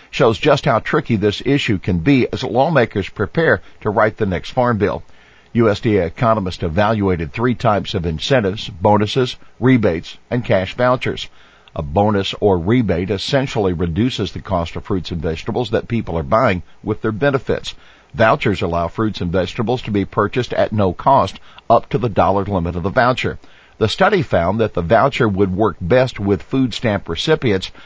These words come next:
who are buying little or no fruits and vegetables now. The rebate or bonus would have more impact on consumers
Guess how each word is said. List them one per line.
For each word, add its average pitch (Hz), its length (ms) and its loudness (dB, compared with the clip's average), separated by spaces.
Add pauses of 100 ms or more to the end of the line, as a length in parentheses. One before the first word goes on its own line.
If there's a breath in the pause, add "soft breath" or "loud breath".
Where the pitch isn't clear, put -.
(140)
who 110 120 0
are 95 80 4
buying 98 340 0
little 113 440 0
or 104 280 4
no 139 260 2
fruits 104 340 -2
and 85 100 -4
vegetables 85 560 -2
now. 104 380 2 (400 loud breath)
The 80 80 -6
rebate 92 500 2
or 87 140 0
bonus 92 500 0
would 90 200 -2
have 92 260 0
more 101 320 0
impact 113 560 -2
on 92 180 0
consumers 110 720 -2